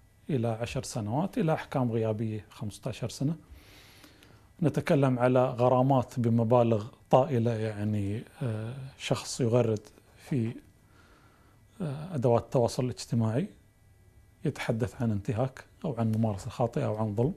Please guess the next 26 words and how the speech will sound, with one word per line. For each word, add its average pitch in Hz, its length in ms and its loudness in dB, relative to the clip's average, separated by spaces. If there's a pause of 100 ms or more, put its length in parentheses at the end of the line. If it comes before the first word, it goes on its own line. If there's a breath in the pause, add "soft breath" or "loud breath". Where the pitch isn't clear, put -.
(720 soft breath)
يحصل 117 420 -2
على 110 320 0 (480 soft breath)
حكم - 340 -4
بالسجن 113 440 -2 (100)
أو 123 140 2
على، 110 240 0
أو 147 100 -4
حتى - 260 -4
انتماء 117 420 0
لدعوة 101 480 0
الإصلاح، 123 500 -6
وإن 151 140 -8
كان 165 300 -8
الانتماء 123 400 -2
لدعوة 110 340 -4
الإصلاح 151 340 -8 (680 loud breath)
إلى 139 140 -4
دعوة 117 340 4
يعني 101 520 -2 (120)
<laughs> 131 160 -4
سلمية 117 600 0 (560 loud breath)
ليست 131 260 2
جريمة، 120 520 4 (680 loud breath)
آه، 120 340 -4
يحصل 131 440 0
على، 120 440 2